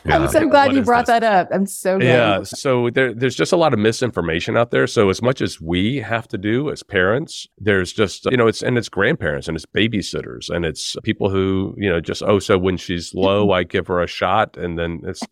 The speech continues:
Speaker 3: uh, give her insulin when she's low." It's like, "No, no, no, that's not when you give her insulin."
Speaker 1: Please don't.
Speaker 3: Um,
Speaker 2: <laughs> Yeah,
Speaker 3: yeah.
Speaker 2: right.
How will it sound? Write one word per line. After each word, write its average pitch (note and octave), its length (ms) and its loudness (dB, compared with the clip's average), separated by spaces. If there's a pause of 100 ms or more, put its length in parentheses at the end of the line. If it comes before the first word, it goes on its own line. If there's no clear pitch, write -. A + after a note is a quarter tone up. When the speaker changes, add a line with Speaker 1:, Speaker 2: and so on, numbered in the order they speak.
Speaker 3:
uh, F2+ 160 0
give F2 140 0
her F#2+ 140 4
insulin G2+ 400 0
when G2 100 2
she's F#2 280 -4
low." F#2 280 2
It's F#2 140 -4
like, F#2+ 100 -6
"No, G2+ 100 -4
no, G#2 100 -2
no, D#2 140 -4
that's F2+ 220 -4
not G2+ 160 0
when F2+ 100 -6
you E2+ 80 -6
give E2+ 200 -2
her - 140 -6
insulin." - 460 -6
Speaker 1:
Please G#2+ 240 2
don't. F#2 240 2
Speaker 3:
Um, G#2 340 4
Speaker 2:
<laughs> - 40 -8
Yeah, A3+ 160 4
Speaker 3:
yeah. - 280 0
Speaker 2:
right. G#3 280 0